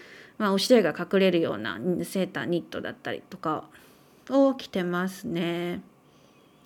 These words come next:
で、あとは靴下。靴下ね、私、ウールの靴下に変えたんですよ。で、大体冬ね、二枚重ねで履いてたりとかしたんですけど、もう靴下二枚履くのもめんどくさくてっ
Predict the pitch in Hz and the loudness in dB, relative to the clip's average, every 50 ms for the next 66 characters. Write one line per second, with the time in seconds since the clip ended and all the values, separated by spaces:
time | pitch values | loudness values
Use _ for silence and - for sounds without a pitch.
0 | - - - - - - - - _ _ _ 285 311 330 294 214 156 - - - | -20 -20 -20 -20 -20 -20 -20 -20 _ _ _ 2 6 6 6 6 4 0 -6 -16
1 | - - _ _ _ _ - 247 247 240 226 190 180 190 196 196 180 175 - - | -20 -20 _ _ _ _ -2 -2 0 2 2 4 4 4 4 4 4 2 0 -6
2 | - - 294 302 - - 294 285 277 269 - - - - - - - - - - | -4 -2 -2 -2 2 6 8 8 8 6 4 -2 -12 -20 -20 -20 -20 -20 -20 -20
3 | - - - - - - - - - 262 277 254 - - - 233 226 220 214 196 | -20 -20 -20 -20 -20 -18 -14 -4 2 2 2 2 2 0 2 4 4 4 4 4
4 | 185 170 - - 190 - - - - 262 269 254 220 196 180 170 - - - - | 2 0 -2 -4 -8 -10 -8 0 4 6 8 8 6 6 2 0 -2 -6 -8 -8
5 | 180 - - 202 180 180 180 - - 190 196 190 220 208 196 185 160 165 - - | -8 -4 0 0 0 0 0 0 0 0 0 2 2 2 2 2 0 -2 -4 -6
6 | - 165 160 - - - - - - - - - - - - - - - 190 - | -4 -4 -4 -6 -8 -18 -20 -20 -20 -20 -18 -18 -16 -18 -18 -10 -2 -2 0 4
7 | 202 214 311 370 359 - 370 359 349 302 277 240 262 359 330 277 220 180 175 180 | 4 6 6 4 6 6 6 8 8 6 6 6 6 6 6 8 6 4 2 -2
8 | - 190 202 220 240 277 294 285 302 285 302 285 247 180 160 175 - 180 175 170 | 0 2 4 6 6 6 6 4 4 4 4 4 4 4 2 0 0 -2 -2 -2
9 | - 196 - 185 170 - - - - 156 - - - 196 185 175 175 170 - - | -2 -2 -2 -2 -2 -4 -8 -10 -10 -10 -8 -2 0 0 0 0 0 -4 -6 -8
10 | 175 165 170 170 170 170 165 175 170 165 175 - - - - - 277 302 302 - | -8 -2 0 0 0 0 0 -2 -2 -2 -4 -6 -8 -14 -4 -4 -2 -2 2 4
11 | 330 294 285 302 349 370 330 254 214 202 - - 196 190 175 170 165 170 175 175 | 6 6 8 8 8 6 6 6 4 2 0 0 2 2 2 2 0 0 0 2
12 | 185 190 190 190 - - 220 - - - - 170 160 185 | 2 0 0 -2 -2 -4 -4 -4 -6 -8 -6 -6 -6 -6